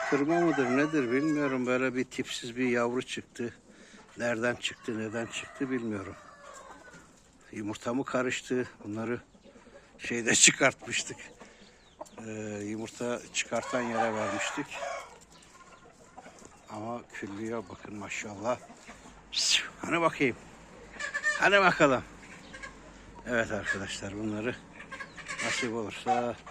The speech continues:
yarıştırmayı düşünüyoruz. Bunları buraya indirmeden tarttığımda iki kilo iki yüz elli gramdılar.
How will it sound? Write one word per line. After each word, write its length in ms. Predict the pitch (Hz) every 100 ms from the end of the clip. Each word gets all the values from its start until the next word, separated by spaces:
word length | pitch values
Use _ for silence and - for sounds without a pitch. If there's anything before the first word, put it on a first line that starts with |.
| - - - - - -
yarıştırmayı 760 | 131 120 - - 98 104 127 123
düşünüyoruz. 800 | 117 127 120 117 101 - - - - - - - - - - - - - 117
Bunları 300 | 113 123 123
buraya 280 | 127 131
indirmeden 680 | 123 123 131 120 117 117 135
tarttığımda 640 | - 117 113 - 117 110 127
iki 360 | 117 - 131
kilo 360 | 123 131 135 135
iki 200 | - 127
yüz 140 | 120
elli 240 | 127 120 127
gramdılar. 720 | 113 104 98 92 123 139 -